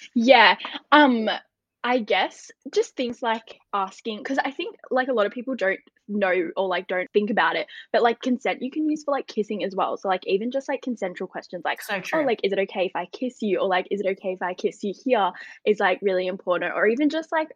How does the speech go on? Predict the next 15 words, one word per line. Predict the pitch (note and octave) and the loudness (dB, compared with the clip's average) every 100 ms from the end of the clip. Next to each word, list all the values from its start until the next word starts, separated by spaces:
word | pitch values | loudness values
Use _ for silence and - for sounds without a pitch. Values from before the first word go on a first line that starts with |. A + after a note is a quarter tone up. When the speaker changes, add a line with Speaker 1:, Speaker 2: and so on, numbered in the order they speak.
| A3+ | 2
Speaker 1:
um, | A3+ G3+ F3 - - | 2 0 -6 -10 -6
like, | G#3+ G#3+ | -6 -4
"Is | G#3+ | 2
this," | G3+ - _ - | 2 0 _ -8
I | |
don't | D#4 | -4
know, | F#4+ C4 | 2 2
just | A#3 - | 2 -2
stuff | - E3+ D4 | -2 -2 0
like, | D4 | -2
"Is | G#3+ G#3+ | 0 0
this | A3 | 0
something | G#3 F#3+ G3+ | -2 -4 -6
you'd | |
be | F3+ | -6